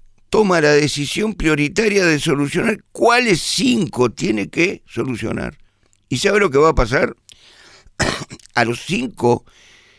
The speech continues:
problemas que solucionó, el que recibió el beneficio dice, "Está bien, si para eso pago los impuestos". Los otros quince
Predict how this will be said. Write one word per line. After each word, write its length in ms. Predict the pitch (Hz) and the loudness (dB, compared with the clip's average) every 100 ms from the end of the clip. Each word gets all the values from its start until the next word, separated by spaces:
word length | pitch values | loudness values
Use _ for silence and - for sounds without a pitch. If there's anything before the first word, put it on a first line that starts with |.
| _ _ _ _ _ _ - | _ _ _ _ _ _ 0
problemas 480 | 120 135 175 175 143 | 2 4 4 2 -2
que 160 | 156 | -4
solucionó, 800 | 110 110 104 95 104 147 226 - - _ _ _ _ _ _ _ | -4 0 0 0 0 4 2 0 -8 _ _ _ _ _ _ _
el 160 | - - | -8 -4
que 140 | 113 | -2
recibió 480 | 113 104 110 107 147 | 0 -2 0 0 2
el 80 | 160 | 4
beneficio 580 | 131 107 - - - 135 | 2 2 0 -2 2 2
dice, 260 | 139 107 | 4 0
"Está 180 | 98 107 | 0 0
bien, 260 | 247 190 107 | 2 0 -2
si 120 | - | -6
para 200 | - 131 | -2 -2
eso 180 | 127 107 | -2 2
pago 160 | 120 | 2
los 160 | 120 107 | 2 0
impuestos". 560 | 104 - 87 - 80 - _ _ - - - - - _ - | -4 -4 -6 -6 -14 -16 _ _ -20 -20 -20 -20 -20 _ -2
Los 360 | 135 151 143 | 4 4 6
otros 400 | 220 220 185 139 | 4 2 2 0
quince 800 | - 175 214 208 - 170 123 - | -2 -2 2 2 0 0 0 -2